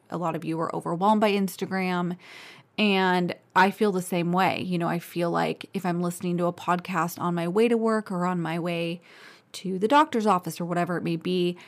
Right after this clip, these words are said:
it doesn't feel like I'm wasting my time. And sometimes Instagram, you know, you're scrolling and you're just like, "Oh shit, I've been on Instagram for fucking seven hours today. Like, what have I even done?" So I felt like this podcast needed to happen.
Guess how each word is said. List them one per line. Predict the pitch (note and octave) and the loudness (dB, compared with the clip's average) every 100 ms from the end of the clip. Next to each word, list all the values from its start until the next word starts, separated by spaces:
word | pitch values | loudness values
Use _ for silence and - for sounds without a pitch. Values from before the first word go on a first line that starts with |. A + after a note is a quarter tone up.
| - - | -20 -6
it | G3+ F3+ | -2 2
doesn't | G#3 G#3+ - | 2 2 -2
feel | G3 F#3 | -2 0
like | F#3 F3 | 0 0
I'm | E3+ | -2
wasting | E3+ E3+ E3+ | -2 -4 -4
my | D#3+ E3 | -4 -6
time. | - D#3+ G3+ A#3 | -6 -6 0 0
And | A3+ | 0
sometimes | - A#3 A#3+ A#3 A3 | 0 2 2 2 2
Instagram, | A3 G#3+ G#3 G#3+ G#3 | 0 0 -2 0 2
you | G#3+ | 4
know, | G3+ | 4
you're | G3+ | 2
scrolling | F#3+ - - G3+ G#3 G3+ F#3 | -2 -4 -2 0 2 0 0
and | |
you're | F3 | 0
just | E3+ E3+ F3+ | -2 -6 -6
like, | F3 | -6
"Oh | F#3 F#3 E3+ | -6 -8 -8
shit, | - - G#3 - | -10 -8 -6 -6
I've | F3 E3+ | -8 -8
been | G3 G#3+ | -4 0
on | G#3+ | -2
Instagram | F#3+ F3+ - - G#3 G3+ | -2 -4 -6 -4 -2 -2
for | - - - | -6 -16 -16
fucking | F#3 - F3+ | -8 -4 -4
seven | - F3+ F3 | -4 -4 -2
hours | E3+ B3 E3 - | 0 0 -2 -6
today. | - - - | -6 -6 -6
Like, | E3+ E3+ | -6 -6
what | F3+ F3+ | -6 -4
have | F#3 | 0
I | G3+ | 0
even | G3 F#3+ F3+ | 0 0 -2
done?" | - F#3 F#3+ - C#3+ - - - - - - | 0 2 2 0 -4 -8 -16 -18 -18 -20 -16
So | - - G#3+ G3 F#3+ F#3 F3+ F3+ _ _ _ _ _ _ _ _ - | -10 2 6 6 6 4 2 -2 _ _ _ _ _ _ _ _ 2
I | G#3 | 2
felt | G#3 - A3 G#3+ | 4 4 4 6
like | B3 A#3 - _ - | 2 2 -4 _ -4
this | F#3+ G3+ | 2 2
podcast | - - F#3 F3+ F3+ E3+ F3 | 0 0 0 0 -2 -2 -2
needed | D#3+ D#3+ D#3+ | -2 0 -2
to | E3+ | -2
happen. | - D3 - E2 - | -2 -2 -2 -6 -6